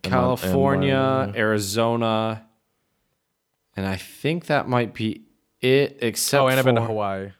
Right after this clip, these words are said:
Speaker 2: Yep, right. And I've been to Washington, D C, which isn't a state. It's a District of Columbia. But I've been there.
Speaker 1: Right.
Speaker 2: I've been to
Speaker 1: I've
Speaker 2: West
Speaker 1: been there, too.
Speaker 2: Virginia.
Speaker 1: My sister used to live there.
Speaker 2: Nice.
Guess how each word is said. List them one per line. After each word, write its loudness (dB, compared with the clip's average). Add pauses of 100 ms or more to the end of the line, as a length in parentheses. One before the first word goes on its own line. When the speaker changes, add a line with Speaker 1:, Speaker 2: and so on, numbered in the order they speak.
(180)
Speaker 2:
Yep, 0
right. -2 (380)
And -2
I've 0
been 0
to 2
Washington, 0
D 0
C, -2
which 0
isn't -4
a -4
state. -2
It's -8
a 0
District -2
of -4
Columbia. -2 (300)
But -2
I've 2
been 0
there. 2
Speaker 1:
Right. 2
Speaker 2:
I've 0
been 2
to 2
Speaker 1:
I've 4
Speaker 2:
West 4
Speaker 1:
been -4
there, 2
too. 0
Speaker 2:
Virginia. 2
Speaker 1:
My -6
sister -4
used -6
to -12
live -14
there. -14 (240)
Speaker 2:
Nice. -2